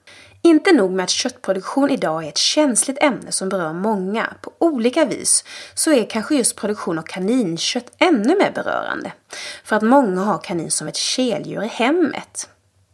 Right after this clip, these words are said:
På något vis så är jag otroligt glad att vi människor reflekterar över köttproduktionen, eftersom den har med levande individer att göra.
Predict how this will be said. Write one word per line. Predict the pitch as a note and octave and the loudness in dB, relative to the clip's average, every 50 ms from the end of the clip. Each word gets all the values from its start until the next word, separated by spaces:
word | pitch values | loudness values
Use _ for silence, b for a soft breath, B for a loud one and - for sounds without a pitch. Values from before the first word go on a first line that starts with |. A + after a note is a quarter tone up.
| B B B B B B B | B B B B B B B
På | - D4+ | 2 4
något | E4 F4 G4+ G4+ - | 6 6 6 4 2
vis | B3 G3+ - - | 0 2 2 2
så | G#3+ | 2
är | G3 F#3 F3+ | 0 -2 -2
jag | |
otroligt | F#3+ - - - - B3+ C4+ D4 D4 - - | -4 -4 -4 0 2 2 2 2 0 -2 -2
glad | A3 G#3 A3+ A#3 G3+ - - - F3 | 0 2 4 4 4 2 0 -2 -4
att | F3+ - | -6 -8
vi | F#3 E3 E3 | -10 -10 -8
människor | E3 F#3 F#3 E3+ - - G#3 | -6 -6 -6 -6 -8 -10 -12
reflekterar | F#3+ G3 - - B3+ B3+ - - A#3+ B3+ C#4+ D#4+ D#4 D#4 D4 A3+ | -12 -10 -6 -6 -8 -6 -4 -4 -2 0 2 2 2 2 2 0
över | F#3 E3+ F3 | 0 -2 -6
köttproduktionen, | - - G3 - - - - - - - - - - - - - - - B B B B B B | -6 -6 -8 -10 -12 -16 -16 -16 -16 -16 -18 -16 -16 -14 -12 -12 -12 -12 B B B B B B
eftersom | - G3+ - - B3 | -4 -4 0 0 2
den | B3+ B3+ | 2 2
har | B3 A3 B3 B3+ C#4 D4 | 2 4 4 6 6 6
med | C4 A3 | 4 2
levande | G#3 G#3 A3 G3+ F#3+ F3 E3+ F3 F3 | 0 0 0 0 0 -2 -2 -4 -4
individer | F3+ F3+ F3 F#3 A3 B3 C4 C#4 C4+ | -6 -6 -4 -2 -2 0 0 0 -2
att | B3+ - - | -2 -2 -4
göra. | A#3+ F3+ - - - - | -4 -2 -2 -4 -6 -10